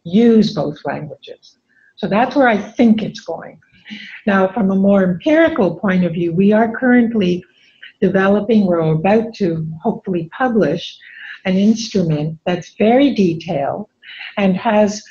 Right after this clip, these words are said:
component scores that we extracted through a factor analysis from this long instrument,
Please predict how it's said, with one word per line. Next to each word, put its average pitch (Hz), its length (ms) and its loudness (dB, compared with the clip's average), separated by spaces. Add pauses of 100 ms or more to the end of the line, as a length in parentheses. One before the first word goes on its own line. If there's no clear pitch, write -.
(140)
component 254 680 4
scores 185 840 0
that 175 220 0
we 202 140 4
extracted 208 840 -2
through 185 200 -2
a 170 60 -6
factor 202 460 -4
analysis 175 880 -2 (380)
from 175 180 -2
this 170 240 -4
long 170 280 0
instrument, 180 760 -2